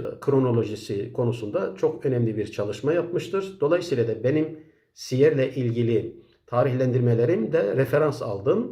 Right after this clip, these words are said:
Mehmet Hoca'nın eseridir ki kendisiyle de yer yer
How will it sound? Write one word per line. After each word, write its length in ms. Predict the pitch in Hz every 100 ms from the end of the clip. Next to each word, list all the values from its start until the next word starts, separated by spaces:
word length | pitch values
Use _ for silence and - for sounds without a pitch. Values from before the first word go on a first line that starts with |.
| 104
Mehmet 300 | 120 120 117
Hoca'nın 540 | 139 120 131 226 - -
eseridir 640 | 120 135 101 127 226 -
ki 420 | - 131 123 120 - _
kendisiyle 500 | 131 117 113 110 110
de 160 | 110 117
yer 180 | 120 110
yer 160 | 110